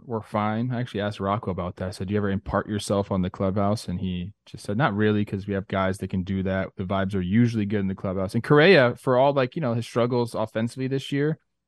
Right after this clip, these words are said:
every single day he's posted up in that clubhouse, man. He's taking questions. He has got a good attitude. He's helping guys out. Like, he's every bit of a leader on that team,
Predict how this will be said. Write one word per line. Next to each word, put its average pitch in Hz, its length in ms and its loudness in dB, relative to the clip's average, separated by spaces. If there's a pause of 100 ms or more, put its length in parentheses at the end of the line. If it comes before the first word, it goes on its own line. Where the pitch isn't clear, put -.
(440)
every 170 260 6
single 151 320 2
day 123 240 4
he's 113 140 0
posted 107 400 -4
up 95 120 -4
in 101 80 -2
that 87 120 -2
clubhouse, 85 420 -6
man. 95 80 -6
He's 101 140 -6
taking 127 340 4
questions. 107 640 2
He 104 140 -4
has 92 160 -4 (1040)
got 160 160 8
a - 20 6
good 135 160 6
attitude. 135 720 4
He's 110 160 0
helping 127 340 4
guys 110 320 2
out. 135 360 2
Like, 117 180 -4
he's 139 340 -2
every 147 300 0
bit 135 340 -4 (560)
of 113 140 -6
a 98 100 -6
leader 98 680 -2 (460)
on 98 200 0
that 90 200 -4
team, 80 300 -10